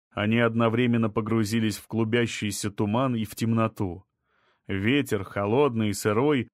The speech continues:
сменил направление и теперь дул с юга вдоль берега. Они забрались в укрытую часть туфли, легли головами к ступне,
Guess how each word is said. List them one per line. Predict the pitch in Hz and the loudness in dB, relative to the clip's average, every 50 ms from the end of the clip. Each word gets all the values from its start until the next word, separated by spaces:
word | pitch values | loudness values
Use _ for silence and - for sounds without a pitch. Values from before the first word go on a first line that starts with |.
| _ _ _ _ _ _ | _ _ _ _ _ _
сменил | - - - 107 110 127 170 208 208 202 | -14 -6 -2 0 0 2 2 0 0 0
направление | 185 170 135 135 123 123 117 135 175 202 190 180 175 165 151 147 - _ - | 0 0 0 2 0 2 2 2 0 0 0 0 0 0 0 -2 -2 _ -6
и | 226 208 | -6 -2
теперь | - 262 247 120 123 170 160 131 | 0 0 0 2 2 0 0 0
дул | 113 110 120 117 110 98 | 2 2 2 2 2 0
с | - - | -2 -4
юга | 113 110 151 185 185 143 123 123 | -4 -2 0 -2 0 0 0 0
вдоль | 110 104 104 113 110 104 104 | 0 0 2 2 2 2 2
берега. | 101 107 107 104 92 92 87 90 90 101 110 110 - _ _ _ _ _ | 0 0 0 0 0 -2 -6 -8 -10 -10 -12 -18 -20 _ _ _ _ _
Они | - 107 107 107 123 135 | -6 -4 -2 0 2 0
забрались | 120 113 120 110 107 107 104 113 131 123 - - | 2 0 0 2 2 2 2 2 0 -2 -2 -2
в | 107 | -2
укрытую | 107 104 - 127 127 117 - 110 104 | -2 -2 0 -2 -2 0 0 -2 -2
часть | - - 107 98 - - - | 0 0 -2 -2 -2 -4 -4
туфли, | - 165 - - - 98 90 - - - | -4 -4 -4 -4 -8 -10 -10 -10 -10 -8
легли | 104 104 107 107 110 127 156 | -2 0 0 0 2 2 0
головами | 151 123 120 113 110 107 117 131 120 110 104 | 2 2 2 4 4 4 2 2 2 0 -2
к | 95 | -4
ступне, | - - - 104 - - 113 139 160 165 151 | -6 -8 -8 -6 -4 -2 -2 -2 -2 -2 -4